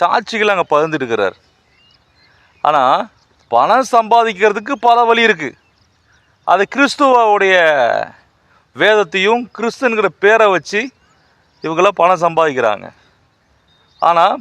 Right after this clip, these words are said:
போடுகிறதான ஜனங்கள் எல்லாம் கஷ்டவாளிங்க. அவங்களுக்கு நினைக்கிறதில்ல, ஒரு மீட்டிங் வந்தா இவ்வளோ நான் சம்பாதிக்கிறேன் என்று சொல்லி அவங்க சம்பாதிக்கிறாங்க.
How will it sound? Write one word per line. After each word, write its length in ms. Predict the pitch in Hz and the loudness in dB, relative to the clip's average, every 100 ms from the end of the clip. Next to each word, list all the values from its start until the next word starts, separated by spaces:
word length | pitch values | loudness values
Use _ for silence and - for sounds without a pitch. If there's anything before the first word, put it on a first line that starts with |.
| - | -10
போடுகிறதான 680 | 170 220 269 247 220 208 190 | 0 2 2 2 4 4 0
ஜனங்கள் 460 | 147 160 165 170 277 _ _ - | 0 -2 2 0 -2 _ _ -8
எல்லாம் 300 | 123 156 208 | -4 -2 -2
கஷ்டவாளிங்க. 720 | 143 135 202 170 135 117 98 - _ _ _ _ _ _ _ - | -2 -2 -2 0 0 -4 -10 -18 _ _ _ _ _ _ _ -2
அவங்களுக்கு 520 | 123 160 196 196 170 | 0 2 2 0 0
நினைக்கிறதில்ல, 800 | 156 180 185 180 139 143 196 254 _ _ _ | 0 -2 -2 0 2 2 0 -2 _ _ _
ஒரு 240 | - 147 156 | -2 0 2
மீட்டிங் 360 | 190 214 214 | 0 0 0
வந்தா 400 | 165 156 180 240 - _ _ _ | 0 0 2 0 -4 _ _ _
இவ்வளோ 260 | 165 175 175 | -2 2 2
நான் 140 | 156 139 | 2 0
சம்பாதிக்கிறேன் 880 | 170 208 247 208 185 160 156 185 110 _ _ - | -2 0 0 0 0 0 0 0 -4 _ _ -10
என்று 300 | 147 170 160 | -8 -4 -6
சொல்லி 320 | - 135 165 | -4 -2 0
அவங்க 340 | 262 247 240 240 | 0 0 0 0
சம்பாதிக்கிறாங்க. 580 | 262 233 190 190 120 | 0 0 0 0 -2